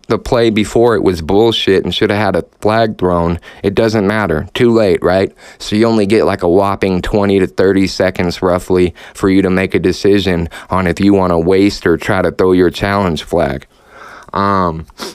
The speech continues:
it says, "Coaches challenged by throwing a red flag onto the field before the next play begins or by indicating to the officials that they would like to challenge that play in question."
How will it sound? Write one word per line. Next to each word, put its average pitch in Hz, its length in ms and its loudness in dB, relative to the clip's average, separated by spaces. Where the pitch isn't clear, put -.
it 101 100 0
says, 107 320 -2
"Coaches 127 540 0
challenged 117 640 -2
by 87 160 0
throwing 110 480 0
a 92 80 0
red 101 320 0
flag 104 400 -2
onto 95 200 0
the 90 140 -2
field 92 460 0
before 92 320 0
the 95 100 -2
next 98 380 -4
play 101 220 2
begins 104 680 -2
or 98 140 0
by 90 260 0
indicating 104 760 0
to 90 140 -2
the 92 140 4
officials 90 640 0
that 85 120 -2
they 95 140 0
would 92 140 2
like 95 200 -2
to 85 120 -2
challenge 95 500 -2
that 80 240 -2
play 98 260 -2
in 85 140 -2
question." 92 640 -4